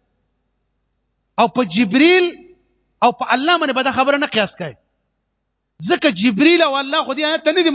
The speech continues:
مخاطب کړي، دي خو موږ مخاطب یو، انسانان او پیریان مخاطب دي. دا انسانان او پیریان به چغه نه وباسي چې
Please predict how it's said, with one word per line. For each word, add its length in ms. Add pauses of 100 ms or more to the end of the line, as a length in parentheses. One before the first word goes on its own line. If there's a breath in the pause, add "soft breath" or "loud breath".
مخاطب 380
کړي، 140
دي 120
خو 120
موږ 180 (120)
مخاطب 380
یو، 120 (520)
انسانان 520
او 160
پیریان 320
مخاطب 440
دي. 120 (920)
دا 80 (120)
انسانان 400
او 160
پیریان 280
به 80
چغه 240
نه 140
وباسي 380 (320)
چې 80